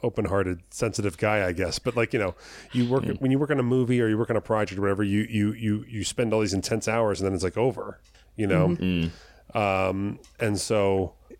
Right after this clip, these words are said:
Speaker 1: you know, it's, I just was like, "That's, that's show business." But I personally just loved hanging out with Ben, <laughs> you know?
Speaker 2: Yeah.
Speaker 1: <laughs> So
Speaker 2: So it's, it's not like it's
Speaker 1: Yeah.
Speaker 2: just, it's not a job. You're hanging out with your, your buddy.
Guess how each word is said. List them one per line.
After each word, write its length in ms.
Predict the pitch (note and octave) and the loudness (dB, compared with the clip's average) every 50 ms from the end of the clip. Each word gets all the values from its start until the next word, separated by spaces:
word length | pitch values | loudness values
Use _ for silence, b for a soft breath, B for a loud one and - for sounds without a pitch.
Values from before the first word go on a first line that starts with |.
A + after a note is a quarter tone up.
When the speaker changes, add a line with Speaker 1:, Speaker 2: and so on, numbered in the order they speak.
| _ _ | _ _
Speaker 1:
you 100 | - C#3 | -2 0
know, 260 | A#2 F#2+ - G2+ - - _ _ - - _ - | 0 0 -2 -6 -10 -18 _ _ -20 -20 _ -4
it's, 260 | C#3 C3 A2+ - - - - - - - _ _ - | -2 -2 -2 -4 -8 -16 -16 -20 -20 -20 _ _ -4
I 160 | B2 A#2 A2 | -2 0 0
just 200 | G2+ G#2 - - | 0 -2 -4 -2
was 120 | A2 F2+ | -2 -2
like, 140 | G2+ G2+ F2+ | -2 -2 -2
"That's, 240 | - G#2 G2 - - | -2 -4 -4 -4 -4
that's 220 | - A2+ F#2+ - | -4 -4 -4 -2
show 140 | - - A3+ F#3 | -2 0 0 0
business." 360 | A2 F#2 - A#2 G2 F#2 - | 0 -4 -6 -6 -8 -8 -8
But 300 | - - A2 - - _ - - - - | -4 -2 -4 -4 -4 _ -20 -20 -10 -4
I 200 | B2 A2+ G#2 G#2 | -2 0 0 0
personally 400 | - - C#3 C#3+ - - F#2+ G2+ | -2 -2 -2 -2 -2 -2 -4 -4
just 140 | A2 F#2+ G2+ | -4 -2 0
loved 180 | F#2+ F#2 F#2 | -2 -2 0
hanging 160 | G#2+ G#2 G#2 | 0 0 0
out 80 | A2 B2 | 2 0
with 100 | A#2+ - | 0 0
Ben, 220 | - F3 - D#3 - - _ _ | -2 -2 -4 -4 -12 -20 _ _
<laughs> 180 | - D#3+ - - | -20 -12 -6 -4
you 80 | F#3 F#3 | -2 0
know? 380 | E3 - F#3+ F#3+ - - A#3 - - A3+ - | 0 0 0 -2 0 0 -2 -2 -2 -4 -2
Speaker 2:
Yeah. 180 | - C#3+ - - | 0 0 0 0
Speaker 1:
<laughs> 60 | - | 0
So 260 | E3 C#3+ C3 B2 - - - | 0 0 0 0 0 0 0
Speaker 2:
So 80 | - B2 | 0 0
it's, 200 | A2 A#2+ - C3+ | 2 2 2 2
it's 260 | C3+ B2+ A2+ - - | 2 2 2 0 0
not 360 | D3 D3 C#3 A#2+ F2 - - | 0 2 0 0 -2 -2 -2
like 320 | A#2+ A#2+ A#2 A#2 A2 - A#2+ | -2 0 0 0 0 0 0
it's 260 | G#2 F#2 - - - | -2 -2 0 0 2
Speaker 1:
Yeah. 220 | A#2 G2+ F#2 F2 E2+ | 2 2 2 2 0
Speaker 2:
just, 340 | - A2 G2+ F2+ - - | 0 0 0 0 -2 -2
it's 340 | - D#2+ F2 - - - - | -2 -2 0 0 0 -2 -2
not 160 | F2+ F2+ D#2 | -2 -2 -2
a 60 | D2 C#2+ | -2 -2
job. 400 | - G#2+ A#2+ A#2+ F#2+ D2+ C2 D#2 | -2 0 0 0 0 -2 -2 -2
You're 140 | E2 D#2 | 0 0
hanging 260 | D#2+ G2 G2 F2 E2+ F2 | 0 0 0 -2 0 -2
out 180 | D#2+ D#2 B1+ | -2 -2 -2
with 200 | C2 D#2+ C#2+ - | -4 -4 -4 -2
your, 180 | C#2 C#2 B1+ A1 | -2 -2 -2 -2
your 200 | G1+ A#1+ D#2 D2+ | -2 -2 -4 -4
buddy. 360 | C#2 G2 B2 D3 - - - | -2 0 0 0 -2 -4 -8